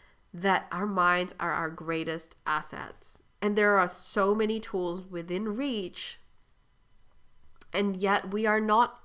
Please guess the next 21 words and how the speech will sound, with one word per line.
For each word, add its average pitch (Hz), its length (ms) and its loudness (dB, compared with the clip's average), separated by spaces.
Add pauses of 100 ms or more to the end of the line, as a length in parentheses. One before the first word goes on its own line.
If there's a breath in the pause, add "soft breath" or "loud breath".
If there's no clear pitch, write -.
(100)
utilizing 208 840 -2
them. - 260 -12 (460 soft breath)
Not 262 220 2
because 302 260 -4
they're 285 140 0
not 269 300 4
there, 254 460 2 (440 loud breath)
but 220 180 2
because 247 300 -2
we 226 140 -2
just - 480 -4 (100)
do 226 220 -4
not 254 340 2
realize 196 600 4
how 294 680 8
dramatically 226 760 4
different 202 480 0
our 175 140 2
lives 175 340 4
would 214 140 -2
be 160 340 -2